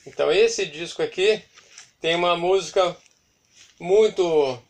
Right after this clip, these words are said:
profunda, com sentido muito filosófico, que se chama Carpinteiro do Universo. Qualquer dia desse eu vou fazer um vídeo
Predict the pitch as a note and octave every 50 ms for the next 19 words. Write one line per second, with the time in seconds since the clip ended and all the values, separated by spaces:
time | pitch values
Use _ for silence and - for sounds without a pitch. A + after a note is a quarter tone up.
0 | _ _ - - F3+ E3+ - - - G#3 A3+ B3+ B3+ A3+ - - B2 A2 - -
1 | - _ _ _ _ _ - _ _ _ _ _ _ _ _ _ _ _ _ _
2 | _ _ _ _ - D#3 E3 D#3+ - - F3 D#3+ D3+ D3+ - - F#3 F#3+ F#3+ D#3+
3 | E3 E3+ F#3 G3+ G3 G3 - - F3+ F3 D#3+ D3 C3+ B2+ D3+ F#3 G3+ F#3 D#3+ -
4 | - - - A#2+ A2+ - _ _ _ _ - - _ _ _ _ - - - -
5 | F3+ D3+ - - - E3 E3 E3 D#3 D3 C3+ B2 - - - - - - _ _
6 | _ _ _ _ _ _ _ _ _ - F3+ F#3+ F3 E3 - F3+ E3 D3+ D3+ -
7 | - F#3+ G3+ G#3+ G#3 F#3+ F#3 E3+ F#3 F#3 F3 D#3 A#2+ - B2+ C#3 D3 C#3 - -
8 | - - - - - - _ _ _ _ _ _ _ _ _ _ _ _ _ _
9 | _ _ _ _ _ _ _ _ _ _ _ _ - - - _ _ _ _ _
10 | _ _ _ _ _ _ _ _ _ _ _ _ - F#3 F#3+ F#3+ - G3+ F#3 -
11 | D#3+ G3 G3 - D3 F#3+ G#3+ G#3+ - - F3+ G3 G#3 G3 - F#3 E3+ D#3 C#3 C#3+
12 | E3 G3 G#3 G3 E3 C#3 C3 D3 F#3 G#3 G3+ E3+ D#3+ F#3 F#3+ F#3+ F3+